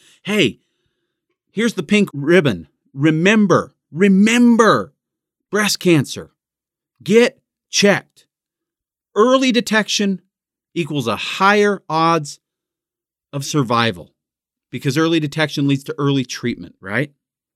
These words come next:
And we used to see these hearts, early detection of heart disease.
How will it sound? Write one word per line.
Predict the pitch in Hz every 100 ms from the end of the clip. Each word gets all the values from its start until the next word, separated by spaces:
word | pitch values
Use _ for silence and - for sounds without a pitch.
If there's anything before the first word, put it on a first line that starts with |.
| _ _
And | 160 160
we | 175
used | 160 143
to | 156
see | 185
these | 165 151
hearts, | - - 165 131 - - - _ _ _ _ _ _ _ _ _ _ _
early | 185 190 202
detection | 165 156 165 170
of | 160
heart | 160 190 151
disease. | 139 123 95 78 -